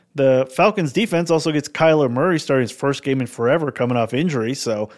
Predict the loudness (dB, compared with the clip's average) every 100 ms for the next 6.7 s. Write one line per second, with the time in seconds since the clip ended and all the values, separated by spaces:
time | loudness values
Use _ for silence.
0 | _ -8 -6 -4 -2 0 2 0 -2 -2
1 | -2 -4 -2 -2 -2 -6 -6 0 0 0
2 | -6 -6 -4 -4 -4 -4 -6 -6 -8 -6
3 | -8 -12 _ _ _ _ _ 0 0 2
4 | 2 6 6 6 6 4 2 -4 -20 -20
5 | _ -20 _ 0 2 2 0 0 2 2
6 | 2 -2 0 2 2 2